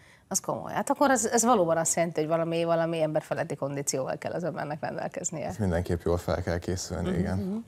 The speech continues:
Speaker 1: Na most ez egy olyan műfaj, amire az ember azért külön kondicionál magát, vagy azért, ö, a, a műfaja magában lehet igazából ezt a fajta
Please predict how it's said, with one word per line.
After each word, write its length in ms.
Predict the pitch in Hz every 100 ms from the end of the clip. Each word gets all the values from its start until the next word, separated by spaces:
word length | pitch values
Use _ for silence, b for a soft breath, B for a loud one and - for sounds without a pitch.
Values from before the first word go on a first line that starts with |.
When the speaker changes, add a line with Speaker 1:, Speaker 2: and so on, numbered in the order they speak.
| B B B
Speaker 1:
Na 80 | 208
most 160 | 185
ez 100 | 240
egy 140 | 240 240
olyan 180 | 226
műfaj, 320 | 226 233 233 262
amire 200 | 208 185
az 100 | 180
ember 180 | 180
azért 200 | 185 175 165
külön 240 | 202 185
kondicionál 600 | 180 196 196 - 202 196
magát, 380 | 190 185 202 214
vagy 140 | -
azért, 380 | 180 175 175 170
ö, 40 | 180
a, 320 | 175 185 190
a 80 | 190
műfaja 380 | 190 185 185 170
magában 480 | 175 160 131 127 -
lehet 260 | 170 151 143
igazából 440 | 120 135 131 -
ezt 180 | 156 -
a 40 |
fajta 360 | 147 123 123 151